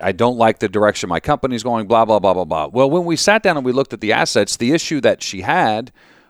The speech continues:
was a hundred percent of her money was in a tax-deferred retirement account, a four oh one K.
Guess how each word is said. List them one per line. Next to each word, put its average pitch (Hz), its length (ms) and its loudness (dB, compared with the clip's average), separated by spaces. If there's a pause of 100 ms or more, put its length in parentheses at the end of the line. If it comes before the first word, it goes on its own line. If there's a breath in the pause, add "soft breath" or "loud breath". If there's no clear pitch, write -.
was 120 340 2
a 117 140 2
hundred 175 500 -4
percent 147 360 -4
of 123 60 -4
her 131 100 -4
money 95 420 -4 (880)
was 107 160 -2
in 117 100 0
a 101 60 2
tax-deferred 123 720 -2
retirement 95 420 -4
account, 90 260 -4
a 80 40 -10
four 110 260 -4
oh 113 40 0
one 107 200 -4
K. 80 460 -6